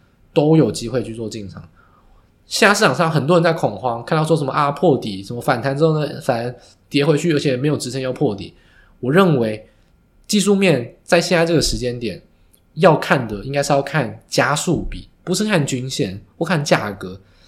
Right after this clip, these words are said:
因为看价格你就会堕入到四五日结算的陷阱。他就是要杀翻，他才会赚钱啊！他就是为了要空方狙击大家，他才要去，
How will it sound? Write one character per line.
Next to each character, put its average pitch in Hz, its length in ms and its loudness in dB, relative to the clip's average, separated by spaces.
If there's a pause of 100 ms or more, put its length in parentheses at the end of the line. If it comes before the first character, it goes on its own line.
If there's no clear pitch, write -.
(140)
因 220 80 2
为 208 40 4
看 202 240 0
价 147 260 0
格 120 160 -4
你 101 80 -8
就 123 60 -2
会 147 100 2
堕 143 240 2
入 131 140 -2
到 139 200 2
四 - 240 -4
五 151 100 0
日 135 40 0
结 113 160 -4
算 113 160 -4
的 101 60 -6
陷 98 280 -6
阱。 - 160 -16 (520)
他 - 160 -2
就 214 140 2
是 208 160 -2
要 185 140 2
杀 156 320 4
翻， 147 220 2
他 156 140 -2
才 156 120 -4
会 117 100 -4
赚 117 240 0
钱 95 240 -8
啊！ 92 160 -12 (380)
他 - 100 0
就 180 80 0
是 185 220 0
为 185 160 6
了 160 60 6
要 156 100 8
空 151 240 -2
方 143 200 2
狙 147 160 -2
击 120 140 -8
大 120 160 0
家， 110 260 -4 (140)
他 160 100 -2
才 143 140 -4
要 117 160 -2
去， 123 340 -6